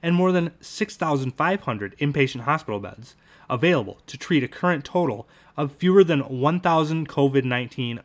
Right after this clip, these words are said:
patients. Certainly, our state is not facing anything remotely approaching a statewide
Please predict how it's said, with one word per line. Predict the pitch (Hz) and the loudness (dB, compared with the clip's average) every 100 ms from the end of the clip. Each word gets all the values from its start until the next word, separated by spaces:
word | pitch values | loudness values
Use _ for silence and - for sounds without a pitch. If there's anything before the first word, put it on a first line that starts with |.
| _ | _
patients. | - 131 - 110 127 - _ _ _ _ _ _ _ _ | -4 -4 -4 -18 -20 -20 _ _ _ _ _ _ _ _
Certainly, | - 170 202 170 123 | 0 4 4 4 0
our | 107 | -4
state | - - 117 95 | -6 -4 -4 -4
is | 117 143 | -4 -2
not | 139 - | -2 2
facing | 143 131 131 - | 2 2 -4 -6
anything | 156 170 180 147 | -4 -2 0 0
remotely | 131 127 156 202 185 | 2 2 2 2 -2
approaching | - 185 170 104 98 - _ _ - | 0 0 0 -6 -12 -18 _ _ -8
a | 127 | -6
statewide | - 135 131 117 110 110 | 0 0 0 -4 -4 -8